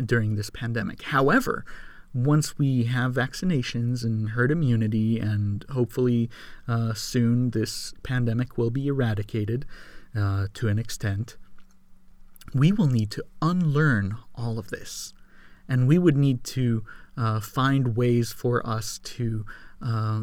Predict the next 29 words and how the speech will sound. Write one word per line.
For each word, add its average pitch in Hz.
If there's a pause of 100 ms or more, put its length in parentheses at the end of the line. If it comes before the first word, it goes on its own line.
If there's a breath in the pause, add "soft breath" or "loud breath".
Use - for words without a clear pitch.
feel 165
comfortable 120
in 123
approaching 139
people 113
and 104 (260 soft breath)
sharing 110
space -
and 135
touch -
with 117
them. - (560 loud breath)
And 127
that's 160
a 233
difficult 196
thing 170 (240)
to -
do, 156
and 131
I 123
think 160
we 139
need 123
to 131
be 113
aware 131
of 107
it -